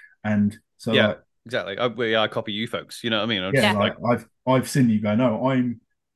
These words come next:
Speaker 1: I'm with my field marshal.
Speaker 2: Yeah.
Speaker 1: I'm stepping up."
Speaker 2: Yeah.
Speaker 1: And,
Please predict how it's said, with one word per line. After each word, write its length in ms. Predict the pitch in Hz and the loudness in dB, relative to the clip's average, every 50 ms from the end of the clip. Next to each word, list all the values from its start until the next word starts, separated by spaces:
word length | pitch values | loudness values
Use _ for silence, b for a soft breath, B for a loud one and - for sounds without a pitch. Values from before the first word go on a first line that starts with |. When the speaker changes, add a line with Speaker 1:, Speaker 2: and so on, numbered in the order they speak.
| _ _ _ 123 | _ _ _ -4
Speaker 1:
I'm 180 | 131 139 131 | -4 -2 -2
with 160 | 120 110 110 | -4 -4 -6
my 100 | 123 117 | -6 -6
field 280 | 113 - 151 139 120 104 | -4 -2 -2 -2 -2 -4
marshal. 320 | 107 98 95 - - 98 95 | -6 -8 -10 -12 -12 -12 -8
Speaker 2:
Yeah. 200 | - 110 101 95 - _ _ - 120 | -6 -6 -6 -6 -8 _ _ -4 -2
Speaker 1:
I'm 120 | 117 110 | 0 0
stepping 420 | 110 - - 107 - - 110 107 | -2 -4 -6 -8 -6 -2 -2 0
up." 260 | 110 101 90 - - _ _ _ _ _ _ - | 0 -2 -4 -8 -12 _ _ _ _ _ _ -10
Speaker 2:
Yeah. 80 | 104 95 | -4 -2
Speaker 1:
And, 180 | - - 104 | 0 0 0